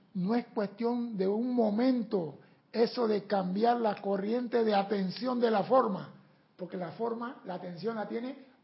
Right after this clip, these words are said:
en for-, en ma-, forma horizontal y debe cambiarla a la forma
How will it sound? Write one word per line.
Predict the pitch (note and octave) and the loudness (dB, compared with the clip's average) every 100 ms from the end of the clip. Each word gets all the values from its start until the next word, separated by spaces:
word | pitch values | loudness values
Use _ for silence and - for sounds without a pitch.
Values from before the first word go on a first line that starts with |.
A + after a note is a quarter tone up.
| - | -12
en | E3+ | -10
for-, | A3 A#3 - | -6 -6 -8
en | E3 | -10
ma-, | G3 G3 | -10 -8
forma | A3 B3 C4 - | -8 -6 -4 2
horizontal | C#4+ B3+ A3+ F#3 C3+ - _ _ _ _ _ _ _ - | 2 2 0 -4 -6 -14 _ _ _ _ _ _ _ -8
y | F3+ | -6
debe | F#3+ A3+ | -2 -2
cambiarla | A3+ G#3 F#3+ G#3+ A#3 A#3 - - | -4 -6 -6 -6 -6 -8 -12 -20
a | - | -10
la | F3+ E3 | -8 -8
forma | A3 G#3 G#3+ | -8 -8 -12